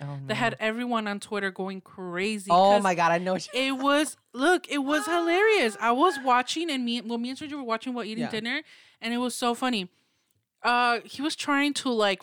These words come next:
Speaker 2: recreate what happened Sunday night with Eddie Kingston and Jon
Speaker 1: Yeah.
Speaker 2: Moxley. And you know how
Speaker 1: <laughs>
Speaker 2: it ended with, like, Eddie Kingston on top of
Speaker 1: On
Speaker 2: Jon
Speaker 1: top of
Speaker 2: Moxley?
Speaker 1: him, yeah.
Speaker 2: So Kenny throws himself on the, on the ring.
Speaker 1: Mm-hmm.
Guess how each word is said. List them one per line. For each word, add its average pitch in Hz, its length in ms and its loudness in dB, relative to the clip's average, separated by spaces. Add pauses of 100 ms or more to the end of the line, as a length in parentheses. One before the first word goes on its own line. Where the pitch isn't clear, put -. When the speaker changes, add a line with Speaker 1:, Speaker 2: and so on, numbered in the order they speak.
Speaker 2:
recreate 175 500 -8
what 165 160 -6
happened 175 400 -6
Sunday 175 320 -8
night 165 220 -6
with 170 160 -10
Eddie 160 180 -12
Kingston 165 420 -14
and 160 120 -8
Jon 185 140 0
Speaker 1:
Yeah. 156 80 -2
Speaker 2:
Moxley. 165 320 -6
And 214 100 -2
you 294 60 0
know 403 160 2
how 359 240 2 (160)
Speaker 1:
<laughs> - 160 -18
Speaker 2:
it 233 120 -2
ended 240 260 -2
with, 233 200 -4
like, 208 220 -4
Eddie 190 120 -10
Kingston 196 320 -10
on 185 60 -12
top 185 160 -14
of 180 100 -10
Speaker 1:
On 151 60 -8
Speaker 2:
Jon 170 100 -6
Speaker 1:
top 233 120 0
of 294 60 -2
Speaker 2:
Moxley? - 220 -4
Speaker 1:
him, - 100 -10
yeah. 147 180 -12 (120)
Speaker 2:
So - 160 -4
Kenny 359 340 0
throws 277 240 2
himself 277 320 0
on 247 140 0
the, 190 420 0
on 208 120 -6
the 196 100 0
ring. 208 500 -4
Speaker 1:
Mm-hmm. 160 200 -14